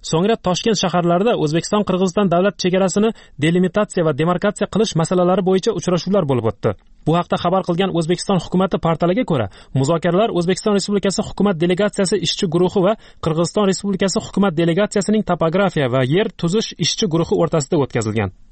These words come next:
Uchrashuvlarda chegaraning umumiy uzunligini sakson foizini tashkil etuvchi kelishilgan qism bo'yicha O'zbekiston-Qirg'iziston davlat chegarasi to'g'risidagi shartnoma loyihasi muhokama qilindi va kelishildi hamda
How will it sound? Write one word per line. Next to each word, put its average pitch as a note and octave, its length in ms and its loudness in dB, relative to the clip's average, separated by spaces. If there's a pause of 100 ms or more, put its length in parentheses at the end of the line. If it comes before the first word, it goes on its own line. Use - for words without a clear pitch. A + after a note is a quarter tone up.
(220)
Uchrashuvlarda G3+ 640 0
chegaraning G3 500 0
umumiy G3 380 2
uzunligini G3+ 460 2 (180)
sakson G#3+ 420 -2
foizini F#3+ 440 2
tashkil F#3 360 -2
etuvchi F#3 360 0
kelishilgan F#3+ 520 0
qism G3+ 240 0
bo'yicha F3 320 2 (460)
O'zbekiston-Qirg'iziston F3+ 920 0
davlat F3+ 320 2
chegarasi F#3 420 0
to'g'risidagi F#3+ 460 0
shartnoma F#3 480 0
loyihasi F3+ 400 0
muhokama F#3+ 460 0
qilindi B2 260 0
va F3 100 2
kelishildi C#3+ 480 0
hamda E3 280 2